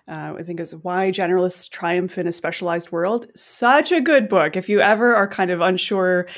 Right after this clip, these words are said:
or feel self-conscious about feeling like you're a bit of a generalist, that book was so validating, let me tell you. Um, but he talked about, um, not, not specializing too early, right? Because you don't even know what your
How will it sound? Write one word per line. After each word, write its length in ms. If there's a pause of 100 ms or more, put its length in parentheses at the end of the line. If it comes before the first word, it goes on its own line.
(160)
or 160
feel 320
self-conscious 680
about 200
feeling 340
like 260
you're 100
a 60
bit 140
of 100
a 60
generalist, 480
that 180
book 240
was 300 (160)
so 400
validating, 520
let 140
me 100
tell 180
you. 180 (420)
Um, 160
but 100
he 60
talked 280
about, 380 (140)
um, 480 (520)
not, 460 (120)
not 220 (540)
specializing 840
too 380
early, 400
right? 180
Because 260
you 80
don't 160
even 200
know 100
what 140
your 180